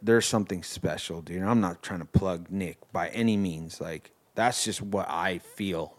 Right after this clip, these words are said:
Like, that's the kind of painting I wanna have hanging in my house when I buy a house. I've told him that before, like,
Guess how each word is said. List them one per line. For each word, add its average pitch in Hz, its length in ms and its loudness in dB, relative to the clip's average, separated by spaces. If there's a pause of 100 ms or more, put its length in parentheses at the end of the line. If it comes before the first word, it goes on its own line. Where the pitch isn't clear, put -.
Like, 90 300 -4 (420)
that's 120 240 4
the 113 100 0
kind 107 240 0
of 98 60 -2
painting 101 340 -2
I 101 60 0
wanna 95 240 0
have 90 160 -4
hanging 92 380 -6
in 90 60 -6
my 76 140 -8
house - 460 -4
when 95 140 -4
I 87 60 -6
buy 80 200 -4
a 78 40 -6
house. 82 500 -8 (1080)
I've 104 180 2
told 117 280 4
him 107 80 2
that 90 140 0
before, 95 360 -2
like, 82 320 -6